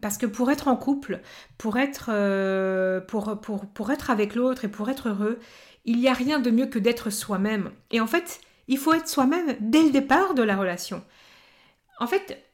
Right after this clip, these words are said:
la lutte, la phase lutte de pouvoir dans le couple, c'est justement ce moment où on redevient soi-même, parce que pendant la, toute la première phase, qui est la phase romantique, la phase de la passion, on a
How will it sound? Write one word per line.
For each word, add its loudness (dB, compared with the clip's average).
la 0
lutte, 0
la -2
phase -2
lutte 0
de -2
pouvoir 0
dans 0
le 2
couple, -6
c'est -4
justement 2
ce 0
moment 4
où 4
on 4
redevient 2
soi-même, 0
parce -4
que -2
pendant 0
la, -2
toute -8
la -4
première -2
phase, -4
qui -8
est -2
la -8
phase -8
romantique, -8
la -12
phase -10
de -8
la -8
passion, -10
on 4
a 2